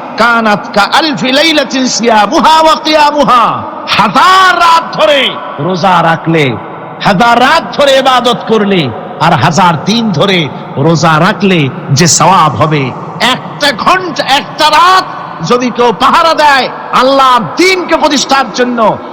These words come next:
আল্লাহর দ্বীনের কোন ইসলামী রাষ্ট্রের প্রহরায় যদি কেউ যদি থাকে, একটা রাতে পাহারা দিয়ে যে সওয়াব হবে,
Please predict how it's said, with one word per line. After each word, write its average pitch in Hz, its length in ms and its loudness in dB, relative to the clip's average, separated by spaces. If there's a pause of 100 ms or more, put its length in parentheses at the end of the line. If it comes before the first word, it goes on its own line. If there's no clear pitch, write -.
আল্লাহর 202 300 2
দ্বীনের 214 420 0
কোন 202 200 0
ইসলামী 208 400 0
রাষ্ট্রের 220 420 0
প্রহরায় 220 460 2
যদি 196 200 0
কেউ 190 380 2
যদি 180 200 0
থাকে, 160 360 0 (260)
একটা 185 360 -2
রাতে 165 440 0 (240)
পাহারা 208 300 2
দিয়ে 180 240 2
যে 160 180 2
সওয়াব 165 320 2
হবে, 160 280 2